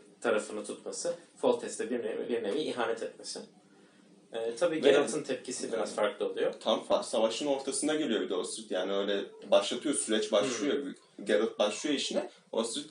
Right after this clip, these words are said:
Speaker 2: geliyor. Başlıyor konuşmaya işte, "Ben büyücü değilim." diyor.
Speaker 1: Hı hı.
Speaker 2: "Ben büyü yapmadım adaya." diyor. Bunu anlatmaya çalışıyor Witcher'a,
Speaker 1: Hı hı.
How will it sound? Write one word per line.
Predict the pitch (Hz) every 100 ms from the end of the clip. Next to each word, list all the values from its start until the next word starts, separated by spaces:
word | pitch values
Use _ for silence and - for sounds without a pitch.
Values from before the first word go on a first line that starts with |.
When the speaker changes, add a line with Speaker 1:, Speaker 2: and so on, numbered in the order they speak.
| -
Speaker 2:
geliyor. | 139 190 220 349 359 - - _ _ -
Başlıyor | 120 - 185 160
konuşmaya | 113 101 - 98
işte, | - 107
"Ben | 113 117
büyücü | 120 113 113
değilim." | 127 120 -
diyor. | 117 - - -
Speaker 1:
Hı | 139
hı. | 123 104
Speaker 2:
"Ben | 104 98 - - 98
büyü | 110 110 104 - _
yapmadım | 110 113 - 98 92 85 - _ -
adaya." | - 101 101 95 117
diyor. | 165 123
Bunu | 139
anlatmaya | 120 104 - 101
çalışıyor | 98 101 92 104 98
Witcher'a, | 95 101 -
Speaker 1:
Hı |
hı. | -